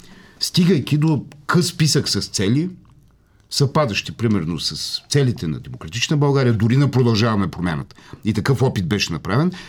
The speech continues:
използвайки най-базисната линия, по която може да се подредим. Вижданията ни по отношение на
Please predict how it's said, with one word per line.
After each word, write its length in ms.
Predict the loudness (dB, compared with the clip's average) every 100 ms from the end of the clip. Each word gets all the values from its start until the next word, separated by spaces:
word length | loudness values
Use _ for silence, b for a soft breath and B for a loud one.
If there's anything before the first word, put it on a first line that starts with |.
| B
използвайки 680 | -2 0 2 2 2 0 0
най-базисната 1080 | 2 2 4 2 2 0 -2 0 0 0 -2 -2 B B B B
линия, 360 | 4 4 2 0
по 100 | 0
която 260 | 0 2
може 240 | 2 2 0
да 80 |
се 140 | 0 0
подредим. 440 | 0 2 0 -4 -8 B B B 0
Вижданията 680 | 2 4 2 0 -2 -2 0
ни 200 | 0 -2
по 220 | -2 -2
отношение 520 | 0 0 2 2 2
на 240 | 0 0